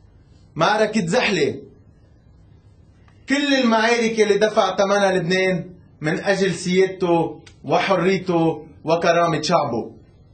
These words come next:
هيدا هو ستة وعشرين نيسان. ستة وعشرين نيسان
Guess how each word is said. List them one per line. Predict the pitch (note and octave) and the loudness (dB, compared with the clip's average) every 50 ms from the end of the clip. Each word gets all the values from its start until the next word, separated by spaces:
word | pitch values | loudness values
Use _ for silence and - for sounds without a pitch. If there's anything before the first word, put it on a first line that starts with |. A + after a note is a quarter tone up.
| - - - - - - _ - - - _ _ _ - | -20 -20 -20 -20 -20 -20 _ -20 -20 -20 _ _ _ -2
هيدا | F#3 G#3 B3 C4 - A3+ G#3 | 0 2 2 2 2 2 2
هو | G#3+ A#3 A3 G#3 G3 F#3+ F3+ E3+ D#3+ D3 C#3+ | 4 4 4 4 4 4 4 2 0 -2 -4
ستة | - - F#3+ F3+ - - F3 D#3 | -4 -4 -4 -4 0 0 0 0
وعشرين | D3+ D#3 - - E3+ D#3+ D#3 D3+ | 0 0 -2 -2 -2 -2 0 -2
نيسان. | D3 C3+ - E3 D3+ D3 C3 A2+ - - - - - - _ - - - - - - - - - - - - - - - - - - - - _ - - - - _ _ _ - - _ | -2 -4 -2 -2 -2 -2 -2 -4 -6 -8 -14 -20 -20 -20 _ -20 -20 -20 -20 -20 -20 -20 -20 -20 -20 -20 -20 -20 -20 -20 -20 -20 -20 -20 -20 _ -20 -20 -20 -20 _ _ _ -20 -20 _
ستة | - - A#3+ A#3+ A#3+ B3 B3 A3+ | -6 -4 -2 -2 0 0 0 2
وعشرين | G#3 G3+ G#3 - - A#3 A#3+ A#3+ A#3 | 2 0 0 0 -2 0 0 2 2
نيسان | A3 G#3+ - - A3 A3 A3 A3+ A#3 A#3+ A3 - | 2 2 2 2 2 2 2 2 2 0 0 -2